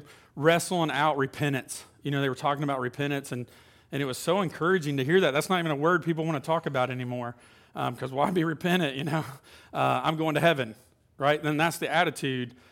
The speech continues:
uh, that's out there. And if that's true, then why all the warnings in Scripture? If we're just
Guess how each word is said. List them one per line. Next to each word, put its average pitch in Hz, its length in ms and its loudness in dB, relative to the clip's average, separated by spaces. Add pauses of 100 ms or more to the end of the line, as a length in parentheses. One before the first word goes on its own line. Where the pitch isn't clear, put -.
(200)
uh, 127 260 0
that's 139 200 0
out 180 220 4
there. 135 180 4
And 135 80 0
if 139 80 -4
that's 196 240 0
true, 165 640 4 (800)
then 160 200 4
why 190 220 6
all 220 180 6
the 196 80 2
warnings 175 460 2
in 139 140 -2
Scripture? 131 560 -4 (3250)
If 131 180 -6
we're 190 120 8
just 180 460 2